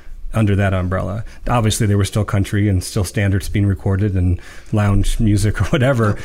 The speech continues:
Speaker 1: But as
Speaker 2: sure.
Speaker 1: far as hitting the charts, I think the airplay became a little more cohesive during that time. And of course, now we're all over the place. But
Speaker 2: Yeah. Um,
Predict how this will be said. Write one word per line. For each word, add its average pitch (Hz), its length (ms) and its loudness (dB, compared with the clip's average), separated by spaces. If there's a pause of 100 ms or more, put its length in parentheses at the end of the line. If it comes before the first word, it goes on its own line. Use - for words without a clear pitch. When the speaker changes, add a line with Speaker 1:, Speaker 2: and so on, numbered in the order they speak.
(140)
Speaker 1:
But 131 100 2
as - 80 4
Speaker 2:
sure. - 40 4
Speaker 1:
far 143 160 4
as 131 80 0
hitting 143 240 2
the 113 80 2
charts, 131 420 0
I 110 80 2
think 107 280 0
the 117 200 0
airplay 113 640 0
became 104 280 0
a - 20 2
little 107 160 2
more 101 180 2
cohesive 95 720 -4
during 95 220 -6
that 101 160 -8
time. 104 300 -6 (260)
And - 20 -2
of 110 80 0
course, 117 220 0
now 117 180 2
we're 104 100 2
all 101 100 2
over 95 180 0
the 98 80 -6
place. - 280 -10
But - 240 -12
Speaker 2:
Yeah. 101 180 -4 (680)
Um, 117 380 0